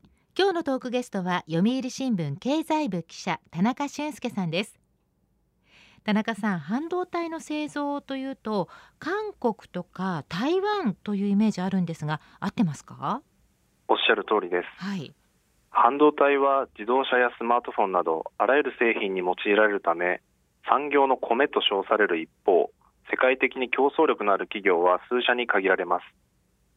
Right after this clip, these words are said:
Speaker 2: 中でも半導体メーカーから設計図を渡され、製品を組み立てる受託メーカーによる生産が供給量の大半を担いますが、台湾や韓国、中国にシェアが集中しています。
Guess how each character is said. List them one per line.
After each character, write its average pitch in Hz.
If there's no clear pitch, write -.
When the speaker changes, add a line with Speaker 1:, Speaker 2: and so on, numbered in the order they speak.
Speaker 2:
中 135
で 123
も 90
半 127
導 147
体 143
メ 147
ー 131
カ 107
ー -
か -
ら 92
設 101
計 139
図 110
を 87
渡 -
さ -
れ、 87
製 127
品 95
を 85
組 90
み 90
立 95
て 92
る 90
受 104
託 123
メ 151
ー -
カ 98
ー 90
に 87
よ 87
る 87
生 98
産 98
が 104
供 113
給 113
量 87
の 82
大 110
半 117
を 113
担 113
い 110
ま 113
す -
が、 85
台 131
湾 131
や 92
韓 113
国、 87
中 156
国 120
に 120
シ 123
ェ 98
ア -
が 101
集 98
中 95
し -
て 87
い 78
ま 80
す。 -